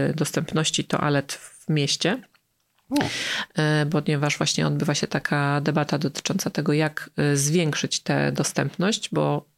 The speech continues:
Speaker 1: w mojej obserwacji również, e, toalet miejskich jest zbyt mało.
Speaker 2: Mhm.
Speaker 1: E, są słabo pooznaczane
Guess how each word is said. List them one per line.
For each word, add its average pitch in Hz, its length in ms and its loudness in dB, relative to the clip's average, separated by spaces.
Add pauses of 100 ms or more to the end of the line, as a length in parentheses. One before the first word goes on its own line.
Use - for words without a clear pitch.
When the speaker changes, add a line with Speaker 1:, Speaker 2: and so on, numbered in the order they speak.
(120)
Speaker 1:
w 170 100 -2
mojej 151 220 2
obserwacji 151 520 0
również, 147 400 2 (520)
e, 175 360 4
toalet 151 420 0
miejskich 147 380 0
jest - 360 -4
zbyt 170 380 -2
mało. 185 440 2
Speaker 2:
Mhm. 190 300 0 (560)
Speaker 1:
E, - 20 0
są 139 200 0
słabo 160 360 2
pooznaczane 180 1120 2